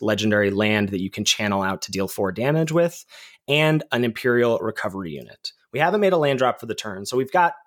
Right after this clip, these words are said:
effectively, I think, two choices for the turn here. We can play a land and play Naomi. We won't get the two two along with Naomi, but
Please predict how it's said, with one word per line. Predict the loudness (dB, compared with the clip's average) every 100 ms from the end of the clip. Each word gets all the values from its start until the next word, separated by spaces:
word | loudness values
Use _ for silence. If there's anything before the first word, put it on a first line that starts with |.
| -14 -10
effectively, | -4 -4 0 0 2
I | 2
think, | 2 -4 -4 _ _ _ _
two | -2 0
choices | 2 2 2 0 -2 -6 -10 -14
for | -10
the | -10
turn | -10 -12 -14
here. | -14 -16 _ _ -20 _ _
We |
can | -14
play | -2 2
a | 4
land | 4 2 2 0 -4 -10 -6
and | -6 -4
play | 0 2 4
Naomi. | 4 4 2 -2 -4 -8
We | -4 -2
won't | 0 2 2 0 -2
get | 0 0 -2 -12
the | -8
two | -4 -2
two | 0 -2 -2
along | -2 -4 -6
with | -6
Naomi, | -8 -8 -8 -10 _ 0
but | 2 2 -4